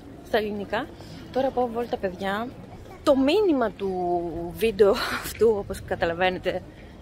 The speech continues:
εμ, είναι να κοιτάτε τον εαυτό σας. Είτε λέγεται διατροφή, είτε λέγεται, ε, έλεγχος, τεστ παπ, οτιδήποτε. Εξετάσεις αίματος.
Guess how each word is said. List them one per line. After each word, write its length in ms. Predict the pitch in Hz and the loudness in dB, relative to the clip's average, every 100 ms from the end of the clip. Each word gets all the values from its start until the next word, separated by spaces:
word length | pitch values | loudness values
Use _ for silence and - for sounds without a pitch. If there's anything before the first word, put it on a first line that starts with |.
| - - - - | -18 -18 -18 -2
εμ, 460 | 180 175 175 170 170 - - | 0 2 0 -4 -8 -16 -8
είναι 280 | - 233 214 | 0 2 2
να 140 | 190 165 | 0 -2
κοιτάτε 360 | - 180 131 | 0 -2 -2
τον 160 | 175 170 | -2 -2
εαυτό 380 | 151 147 180 175 | -2 -2 -2 -2
σας. 360 | - 302 - | -2 -2 -2
Είτε 220 | - 220 | -6 -4
λέγεται 580 | 202 208 190 170 170 170 165 | 0 0 0 2 2 2 0
διατροφή, 420 | 180 185 180 196 | 0 0 -4 -4
είτε 160 | 185 | -4
λέγεται, 680 | 185 190 180 160 175 170 175 - - - - - - - - | -2 -2 -2 -4 -2 0 -2 -6 -12 -18 -18 -18 -18 -18 -14
ε, 180 | - - - - - - - - - - - - | -8 -8 -8 -14 -20 -20 -20 -18 -18 -18 -14 0
έλεγχος, 880 | 196 185 202 - 190 208 - - - - - - - | 2 4 0 0 0 0 -4 -6 -10 -16 -18 -18 -4
τεστ 180 | 190 - | -4 -2
παπ, 180 | 180 196 - - - - - | 0 0 0 -18 -20 -18 -10
οτιδήποτε. 720 | 180 202 196 214 180 196 226 - - - - - | 0 4 6 6 2 0 -2 -4 -12 -14 -14 -14
Εξετάσεις 440 | - - 214 202 | -12 2 4 4
αίματος. 600 | 214 202 190 196 202 - | 0 0 -4 -6 -6 -12